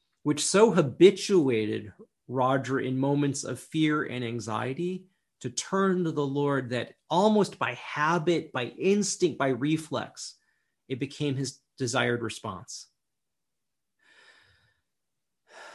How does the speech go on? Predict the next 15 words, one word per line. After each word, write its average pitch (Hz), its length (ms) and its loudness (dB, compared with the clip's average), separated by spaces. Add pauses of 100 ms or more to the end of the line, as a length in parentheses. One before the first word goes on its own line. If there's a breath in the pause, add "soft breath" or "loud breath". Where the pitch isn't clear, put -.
(1400 loud breath)
I 151 120 2
know 160 140 6
for 160 180 0
me, 160 240 6
when 147 180 4
I 135 60 4
was 127 160 0
leading 143 500 2
New 143 60 2
York 139 240 2
and 135 80 -2
New 131 100 -2
Jersey 170 380 6
those 139 280 2
years, 139 440 0